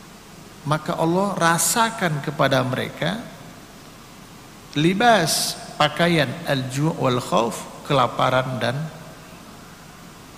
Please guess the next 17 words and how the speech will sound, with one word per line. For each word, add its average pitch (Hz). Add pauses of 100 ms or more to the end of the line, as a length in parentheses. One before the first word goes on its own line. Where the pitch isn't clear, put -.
(1200)
ketakutan. 123 (960)
Bima 185
kanu 196
yasnaun, 151 (100)
dengan 123
sebab 160
apa 120
yang 113
mereka 110
lakukan. 101 (1200)
Ini 185
kembali 185
kita 147
ingatkan, 127 (840)
Allah 185
memakai 151
bahasa 127